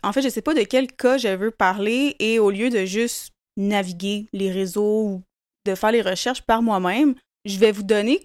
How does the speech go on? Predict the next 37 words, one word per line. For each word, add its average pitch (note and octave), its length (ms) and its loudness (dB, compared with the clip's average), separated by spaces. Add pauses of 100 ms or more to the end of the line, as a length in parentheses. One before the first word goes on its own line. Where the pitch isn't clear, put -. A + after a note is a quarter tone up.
(120)
un, G3 340 -4
deux G3 340 0
semaines B3 640 2
ou A3 160 0
une G#3+ 160 0
semaine E4 240 2
et C#4 100 4
demie, A3+ 380 2 (340)
euh, - 140 2
après B3+ 320 0
que B3 100 -2
cet A#3 240 -4
épisode-là G#3 480 -2
soit A3 500 0 (100)
paru. G3+ 420 0
Bon, B3+ 100 -6
peut-être C4+ 240 -4 (520)
une F#4+ 160 4
à A#3+ 140 4
une A#3+ 120 2
semaine A#3+ 260 2
et G3+ 80 -2
demie, F3+ 180 -4
en - 80 -6
fait, F3+ 240 -4
pour G#3 120 -4
me G3 100 -2
donner F#3+ 240 -2
le G3 80 -8
temps A3 200 0
de F#3+ 120 0
faire G#3 160 -2
mes G3+ 100 -2
recherches F#3 440 -2
comme F#3 200 -4
faut, A3+ 300 -2
puis F#3+ 240 -10